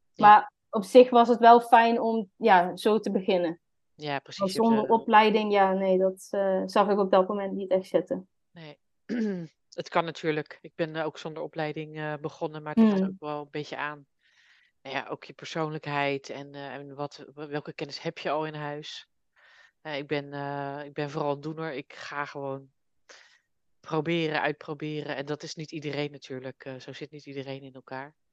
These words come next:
Speaker 2: Mhm.
Speaker 1: Maar, eh, nou, fijn dat je dan in ieder geval de beginselen, zeg maar, hebt, eh, hebt kunnen leren.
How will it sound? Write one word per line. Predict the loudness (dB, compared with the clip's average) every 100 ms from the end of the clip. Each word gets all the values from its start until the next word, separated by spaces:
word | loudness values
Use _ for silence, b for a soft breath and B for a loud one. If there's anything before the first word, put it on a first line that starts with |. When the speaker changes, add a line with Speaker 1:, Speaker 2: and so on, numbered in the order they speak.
| _
Speaker 2:
Mhm. | -2 0 0 -4 -8 _ _ _ _ _ _ _ _ _ _ _
Speaker 1:
Maar, | -4 -2 -2
eh, | -2 -4 -6 -4
nou, | -4
fijn | 0 0
dat | 0 -6
je |
dan | -6 -6
in | -8
ieder | -14
geval | -8 -6 -6
de |
beginselen, | -8 -8 -8 -8 -12 -14
zeg | -14 -18
maar, | -18
hebt, | -18 _ -16
eh, | -12 -12 -10
hebt | -10 -12
kunnen | -14 -14
leren. | -12 -12 -12 -14